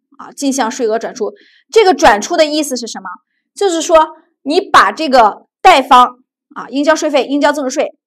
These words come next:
啊，进项税额转出之后，你就会冲掉你原来在买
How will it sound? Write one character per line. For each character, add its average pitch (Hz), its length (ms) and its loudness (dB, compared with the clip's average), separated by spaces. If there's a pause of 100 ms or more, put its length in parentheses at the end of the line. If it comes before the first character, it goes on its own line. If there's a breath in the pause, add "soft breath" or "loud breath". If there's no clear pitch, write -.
(100)
啊， 175 140 -18
进 277 140 -10
项 294 80 -4
税 285 120 -6
额 277 120 0
转 247 320 -2
出 302 160 -10
之 285 80 -12
后， 311 340 -4 (180)
你 240 100 -6
就 330 160 -4
会 320 180 -6
冲 349 360 -4
掉 294 260 2 (220 loud breath)
你 247 180 -2
原 226 240 -2
来 262 140 2
在 285 180 4
买 226 400 0